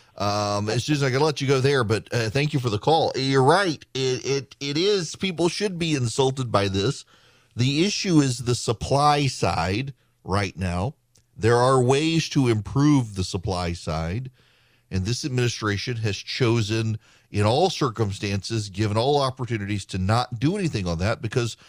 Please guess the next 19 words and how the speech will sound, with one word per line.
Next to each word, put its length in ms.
the 120
truth 400
of 100
the 80
matter 500
is 400
they 240
don't 480
really 360
want 400
to 220
help 380
on 160
the 80
supply 340
side. 320
They 160
want 760
you 640